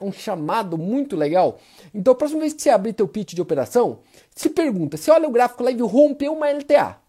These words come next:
Legal, mas se romper essa L T A e eu comprar, quanto eu posso ganhar nela? Vai lá e coloca teu stop gain, vai lá e põe teu stop loss. Agora, se ele for um rompimento falso,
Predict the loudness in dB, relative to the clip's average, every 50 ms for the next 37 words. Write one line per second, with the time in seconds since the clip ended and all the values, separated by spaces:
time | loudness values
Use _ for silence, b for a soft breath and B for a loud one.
0 | _ -2 0 2 2 4 2 2 0 B B B B B B 0 2 2 2 0
1 | -2 0 -2 -2 -2 4 4 4 4 4 2 0 0 0 0 -2 0 2 2 2
2 | 2 0 -6 -14 _ _ _ -2 2 2 2 2 0 0 0 0 2 0 0 2
3 | 4 4 4 4 2 -4 _ _ _ _ _ _ -2 -2 0 0 0 0 0 -2
4 | 2 2 2 0 2 -2 -6 -4 -4 -4 -4 -6 -4 -4 -4 -4 -4 -6 -8 -14
5 | _ _ _ _ _ _ _ -2 2 4 4 4 4 2 -2 -2 -4 -4 -4 -4
6 | -4 -6 -10 -12 -8 -8 -8 -8 -8 -8 -8 -8 -10 -10 -14 _ _ _ _ _
7 | -2 2 2 2 0 -2 -6 -8 -8 -10 -12 -12 -10 -10 -10 -8 -2 0 2 2
8 | 2 2 0 0 0 0 -4 -10 -16 _ _ b b b b b b b b b
9 | b -14 -2 0 0 2 4 4 2 2 0 -2 -2 -2 0 2 4 4 4 2
10 | 2 0 -2 0 -2 -4 -2 -2 -2 -2 -4 -8 -2 2 6 8 8 8 6 4
11 | -2 -8 -12 -14 -14 -14